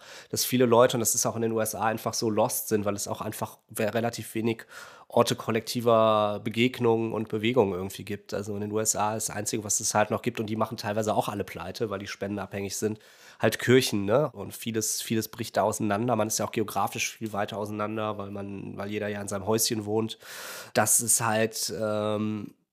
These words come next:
so eine, so eine Idee, glaub ich, irgendwie von, von einer Bewegung, die auch so ein bisschen übers Politische hinausgeht, ist, glaub ich, so, ist, glaub ich, so eine, so eine, so eine Frage, die sich Linke auch stellen müssen.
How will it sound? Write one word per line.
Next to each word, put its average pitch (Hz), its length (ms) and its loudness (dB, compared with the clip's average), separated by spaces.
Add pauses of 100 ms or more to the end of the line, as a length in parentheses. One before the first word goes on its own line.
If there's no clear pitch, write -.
(280)
so 123 120 0
eine, 110 420 4
so 110 100 -4
eine 120 100 0
Idee, 120 400 0
glaub 120 260 6
ich, - 140 -8
irgendwie 110 260 -8
von, 113 240 2
von 113 160 0
einer 110 120 2
Bewegung, 113 340 0
die 117 100 0
auch 113 80 -4
so - 80 -6
ein - 20 -4
bisschen 117 200 -2
übers 113 180 -4
Politische 120 420 -2
hinausgeht, 107 800 0
ist, - 100 -8
glaub 104 200 2
ich, - 160 -10
so, 98 80 -6
ist, - 360 -8
glaub 101 160 2
ich, 98 60 -6
so - 100 -6
eine, 101 220 -4
so 101 80 -12
eine, 101 180 -10 (800)
so 175 120 0
eine 170 100 2
Frage, 156 300 4
die 139 80 -2
sich 131 180 -4
Linke 143 240 0
auch 117 80 0
stellen 139 400 0
müssen. 104 380 -6